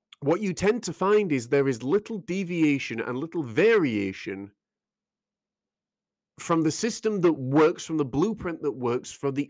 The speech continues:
ultimate successful people. And I'm talking about people with fifty thousand, uh, subscribers and more. Okay? So, you know, I was seeing on there that a, a, a guy was talking about A D H D.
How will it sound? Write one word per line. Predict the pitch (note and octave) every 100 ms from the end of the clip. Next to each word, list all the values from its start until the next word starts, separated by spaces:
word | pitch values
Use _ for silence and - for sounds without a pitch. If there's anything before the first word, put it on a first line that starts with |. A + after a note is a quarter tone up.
| -
ultimate | F#3+ G#3+ - F3 D#3+
successful | D#3 D#3+ - - E3+ - - D#3
people. | F#3 F#3 B2 A#2+
And | C#3+
I'm | F3
talking | F#3 F3+ D#3+
about | C3+ -
people | F3+ F3 D3
with | C#3+
fifty | F#3+ F#3+ E3
thousand, | D3 C#3+ C3 B2 A#2+ - -
uh, | A#2
subscribers | B2 B2 - C#3 C3+ B2 -
and | B2+ A#2+
more. | A#2 B2 A2 E2+ - _ _ _ _ _ _ _ _ -
Okay? | - A2+ D#3+ _ _ _ _ _ _ _ _ _ _ _ _
So, | - - E3+ E3 D#3+ D#3+
you | F#3
know, | E3+ D#3+
I | D#3
was | D#3 -
seeing | E3+ E3 D#3+
on | D3+
there | D3+
that | D3+
a, | C3+ C#3 C#3
a, | C3+
a | C3+
guy | B2+ D3 D3
was | C3 B2+
talking | D3+ D3+
about | C#3+ -
A | D3+
D | D3+ D#3
H | D#3 -
D. | A3+ B2+